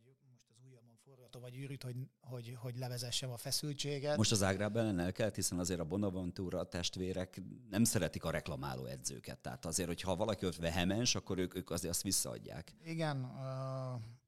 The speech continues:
Speaker 1: <clears throat> ugye a mentális csapat, aki foglalkozik, ö, velünk is, meg velem is, meg egyébként, ö, ö, az ellenfelekről is kapunk személyiségelemzéseket. Ugye szóltak, hogy,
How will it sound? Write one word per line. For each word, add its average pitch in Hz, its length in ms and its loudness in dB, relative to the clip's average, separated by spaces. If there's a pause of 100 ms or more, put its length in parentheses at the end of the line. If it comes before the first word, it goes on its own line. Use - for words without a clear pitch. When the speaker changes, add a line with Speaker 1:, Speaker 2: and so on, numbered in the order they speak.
(140)
Speaker 1:
<clears throat> 170 380 6
ugye 127 120 -2
a 120 60 0
mentális 123 440 -2
csapat, - 320 -6
aki - 140 -8
foglalkozik, 120 840 -8
ö, 117 400 -8
velünk 131 380 -4
is, 127 160 -8
meg 113 180 -8
velem 120 260 -6
is, 151 260 -8
meg 120 180 -6
egyébként, 113 580 -8
ö, 113 40 -16 (1000)
ö, - 140 -10 (380)
az 131 160 -8
ellenfelekről 120 680 -6
is 117 120 -4
kapunk 120 460 -10
személyiségelemzéseket. 120 1600 -4
Ugye 113 280 -8
szóltak, 117 480 -6
hogy, 110 340 -12